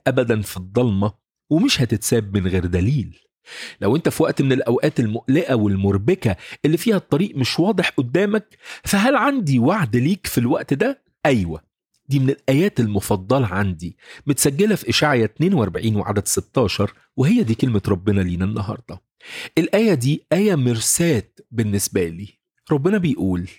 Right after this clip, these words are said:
"وأسير العمي في طريق لم يعرفوها، في مسالك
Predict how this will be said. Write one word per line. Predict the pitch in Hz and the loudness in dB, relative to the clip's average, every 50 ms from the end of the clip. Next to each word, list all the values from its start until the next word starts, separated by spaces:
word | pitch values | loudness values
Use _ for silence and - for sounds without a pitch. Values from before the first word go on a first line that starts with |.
| _ _ _ - | _ _ _ -4
"وأسير | - - - 156 147 - - 202 214 214 190 196 170 131 123 | -4 0 0 0 0 2 2 2 2 2 2 2 2 2 2
العمي | 113 101 110 131 139 135 120 113 | 0 0 0 0 0 0 0 0
في | 107 - 117 | 0 -2 -2
طريق | - 117 107 110 110 113 - - | -2 0 0 0 -2 -2 -2 -2
لم | 117 110 107 110 107 110 | -2 0 0 -2 -2 -2
يعرفوها، | 110 98 - 110 104 98 - - 98 95 87 101 120 - _ _ _ _ - - - - | -4 -4 -4 -4 -6 -6 -6 -8 -8 -8 -8 -12 -16 -18 _ _ _ _ -20 -20 -20 -12
في | - - 196 196 | -6 -2 0 2
مسالك | 190 196 180 - 208 208 208 196 190 185 - _ | 2 2 2 2 2 2 2 2 2 0 -2 _